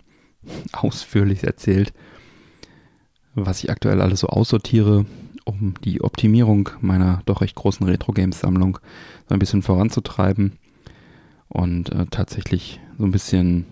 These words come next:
mehr Fokus auf die Dinge zu legen, die ich auch tatsächlich wertschätze und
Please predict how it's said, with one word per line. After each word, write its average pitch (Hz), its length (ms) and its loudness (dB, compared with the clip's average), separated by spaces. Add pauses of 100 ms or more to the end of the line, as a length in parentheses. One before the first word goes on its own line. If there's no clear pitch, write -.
(180)
mehr 98 300 2
Fokus 104 320 -2
auf 90 100 -2
die 90 160 -2
Dinge 92 320 2 (600)
zu 95 260 2
legen, 90 440 4
die 90 120 0
ich - 240 -8
auch - 160 -4
tatsächlich 87 460 -4
wertschätze 120 560 0
und 98 360 -2